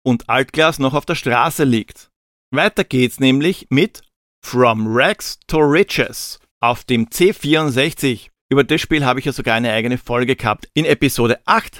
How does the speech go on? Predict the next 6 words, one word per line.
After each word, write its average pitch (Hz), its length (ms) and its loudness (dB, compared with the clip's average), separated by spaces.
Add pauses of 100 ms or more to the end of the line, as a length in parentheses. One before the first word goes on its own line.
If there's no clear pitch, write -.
(120)
habe 123 260 0
ich 127 100 -6
das - 180 -4
Ganze 110 320 0 (100)
ausführlicher 143 680 0
besprochen. 117 680 0